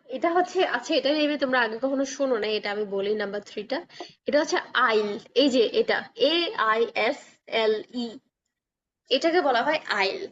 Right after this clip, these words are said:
So, এই যে এরকম গলি গলি যেগুলো করা থাকে সুপারমার্কেটে, রো করা থাকে, আমরা প্রত্যেকটা রোতে হেঁটে হেঁটে শপিং করি,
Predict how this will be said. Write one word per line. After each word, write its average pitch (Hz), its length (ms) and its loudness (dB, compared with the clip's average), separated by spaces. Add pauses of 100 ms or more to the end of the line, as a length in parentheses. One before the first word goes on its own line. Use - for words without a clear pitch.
(640)
So, 247 160 2
এই 285 140 0
যে 285 140 0
এরকম 302 380 2
গলি 247 380 2
গলি 359 240 6
যেগুলো 339 280 2
করা 269 240 0
থাকে 349 480 -2
সুপারমার্কেটে, 240 760 -2
রো 233 320 4
করা 226 260 0
থাকে, 220 460 -4 (320)
আমরা 226 220 0
প্রত্যেকটা 262 400 4
রোতে 226 300 4
হেঁটে 240 260 2
হেঁটে 247 220 2
শপিং 233 360 -2
করি, 247 320 -8